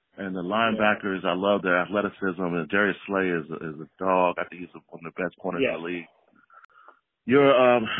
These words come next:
Speaker 1: you, you're a former Utah Ute yourself. Um, um, the Pac-twelve is stacked. Just wanna get your opinion on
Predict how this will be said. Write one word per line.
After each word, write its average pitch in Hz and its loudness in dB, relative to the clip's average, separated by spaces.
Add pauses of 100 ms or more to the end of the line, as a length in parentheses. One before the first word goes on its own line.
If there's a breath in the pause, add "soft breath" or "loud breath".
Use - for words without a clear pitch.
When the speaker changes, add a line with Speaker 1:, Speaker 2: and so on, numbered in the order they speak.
(220 loud breath)
Speaker 1:
you, 135 6
you're 110 -2
a 101 -12
former 131 0
Utah 117 0
Ute 113 2
yourself. 110 2
Um, 95 -2 (920)
um, 87 -6 (120)
the 92 -12
Pac-twelve 104 0
is 90 -4 (160)
stacked. 98 2 (520 soft breath)
Just 98 -10
wanna 123 0
get 107 -2
your 98 0
opinion 104 -2
on 87 -2